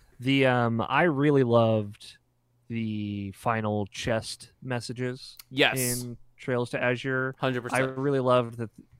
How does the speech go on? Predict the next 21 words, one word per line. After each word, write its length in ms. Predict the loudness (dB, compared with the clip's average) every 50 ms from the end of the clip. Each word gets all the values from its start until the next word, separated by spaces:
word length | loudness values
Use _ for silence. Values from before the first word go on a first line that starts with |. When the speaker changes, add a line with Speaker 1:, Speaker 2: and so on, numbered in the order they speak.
| _ _ _ _ -10 -8
Speaker 1:
that 180 | -6 -4 -2
they 100 | -2 -2
were 160 | 0 0 -2
like, 440 | 0 0 0 0 0 -2 -6 _ _ _ _ _ _ _ _ _ _ _ _ _ _ _ _
you 140 | -6 -4 -4
know, 220 | -2 -4 -4 -6 -6
just, 300 | -6 -6 -6 -6 -6 -4
"Thanks 260 | -4 -2 -2 -4 -8
for 140 | -10 -14 -12
letting 260 | -12 -12 -10 -10 -10
us 160 | -12 -12 -12
be 140 | -10 -8 -8
a 40 | -8
part 280 | -4 -2 0 0 2
of 80 | 0 2
this. 340 | 2 4 4 4 2 -2 -6
Thanks 240 | -8 -8 -8 -8 -8
for," 200 | -6 -4 -2 -2
Speaker 2:
Mm-hmm. 460 | 0 0 -2 -2 -4 -4 -8 -6 -2
Speaker 1:
like, 200 | 0 0 0 0
they're 260 | 0 0 0 0 -2